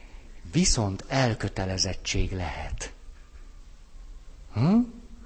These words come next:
Házastársi kapcsolatokban lehet, hogy kihűl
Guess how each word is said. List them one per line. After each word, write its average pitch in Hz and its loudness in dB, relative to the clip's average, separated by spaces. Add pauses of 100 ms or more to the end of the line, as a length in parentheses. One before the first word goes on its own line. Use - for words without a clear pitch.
Házastársi 113 4
kapcsolatokban 110 2
lehet, 113 4
hogy 104 -2
kihűl 101 0